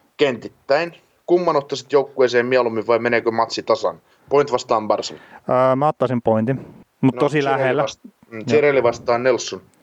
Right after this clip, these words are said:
Speaker 2: Joo, eikö me Cirellistä puhuttu selkkäsentterinä? Sanotaan näitten pudotuspelien perusteella, niin Nelson.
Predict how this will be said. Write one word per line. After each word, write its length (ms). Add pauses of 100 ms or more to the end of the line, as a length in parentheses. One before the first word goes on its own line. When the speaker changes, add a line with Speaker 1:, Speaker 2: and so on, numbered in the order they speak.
(420)
Speaker 2:
Joo, 200
eikö 200
me 60
Cirellistä 480
puhuttu 460
selkkäsentterinä? 1000 (640)
Sanotaan 340
näitten 240
pudotuspelien 480
perusteella, 500
niin 600 (520)
Nelson. 540